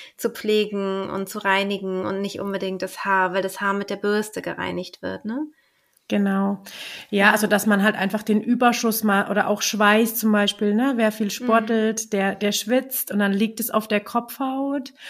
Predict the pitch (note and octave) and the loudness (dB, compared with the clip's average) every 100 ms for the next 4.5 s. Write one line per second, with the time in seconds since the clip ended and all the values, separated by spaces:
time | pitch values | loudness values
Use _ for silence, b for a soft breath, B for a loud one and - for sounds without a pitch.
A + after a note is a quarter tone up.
0 | B - G#3 - G3+ G#3+ A#3 A3+ - G#3 | B -2 -2 2 4 4 2 -2 2 2
1 | G#3 A3 G#3+ A3 A3+ - B3 C4+ C4 G3+ | 4 4 4 2 0 0 0 0 -2 -2
2 | G#3 G#3 - G3+ G3+ G#3+ A3 G#3 C4+ F#3+ | -2 -4 -2 0 0 -2 -2 -2 0 2
3 | G#3 A3 G3+ F#3+ F#3+ F#3 - G#3+ - - | 2 2 2 0 -2 -2 -2 -2 -4 -4
4 | B3+ C4 C4 C4 B3+ | -2 2 2 4 2